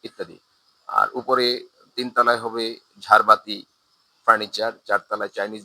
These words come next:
বিভিন্ন প্রোডাক্ট, পাঁচ তলায় থিয়েটার আছে, চাইনিজ রেস্টুরেন্ট আছে, আর তারপর হোটেল, মোটেল, আহ, হচ্ছে কফি হাউস ইত্যাদি,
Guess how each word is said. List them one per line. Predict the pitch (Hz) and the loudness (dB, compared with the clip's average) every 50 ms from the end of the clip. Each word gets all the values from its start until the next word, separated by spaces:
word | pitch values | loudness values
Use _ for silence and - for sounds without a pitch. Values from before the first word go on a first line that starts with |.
| 98 | -18
বিভিন্ন | 101 104 107 107 104 - | -16 -16 -16 -16 -16 -8
প্রোডাক্ট, | - 104 101 117 - - _ | -4 -2 0 0 -2 -4 _
পাঁচ | 104 110 - - - - | -6 -6 -6 -6 -6 -6
তলায় | 101 104 104 101 98 - | -4 -4 -4 -4 -6 -8
থিয়েটার | - 113 107 98 - 107 104 104 101 101 | -8 -8 -8 -4 -2 -2 0 0 0 -2
আছে, | - - 113 107 110 110 - _ _ _ _ _ 104 104 92 - | -2 -6 -8 -8 -10 -10 -14 _ _ _ _ _ -20 -20 -10 -6
চাইনিজ | 107 104 104 101 101 107 | -6 -6 -6 -8 -12 -10
রেস্টুরেন্ট | 104 - - - 107 101 - 101 98 | -8 -8 -6 -6 -8 -8 -6 -8 -8
আছে, | - - 104 98 98 98 - _ _ _ _ _ _ _ _ _ - | -8 -8 -8 -8 -10 -10 -12 _ _ _ _ _ _ _ _ _ -18
আর | - - - _ | -18 -18 -10 _
তারপর | 98 95 - - 98 - | -6 -6 -6 -8 -8 -6
হোটেল, | 123 117 - 113 107 101 101 107 - _ _ _ _ _ _ _ _ _ _ _ _ 104 | -6 -4 -2 -4 -4 -4 -6 -10 -16 _ _ _ _ _ _ _ _ _ _ _ _ -6
মোটেল, | 113 110 - 107 101 92 98 104 - - _ _ _ _ _ _ - 98 | -6 -6 -4 -4 -6 -6 -6 -10 -16 -20 _ _ _ _ _ _ -12 -8
আহ, | 95 95 95 95 98 101 - - | -4 -4 -4 -4 -4 -6 -10 -12
হচ্ছে | 110 104 - _ 107 101 101 - _ _ 104 - | -18 -20 -16 _ -12 -12 -12 -14 _ _ -8 -6
কফি | 113 107 - 113 107 | -6 -6 -6 -6 -6
হাউস | 104 101 98 - - - 117 | -6 -6 -6 -8 -10 -12 -14
ইত্যাদি, | - _ - 101 101 104 | -14 _ -8 -8 -8 -8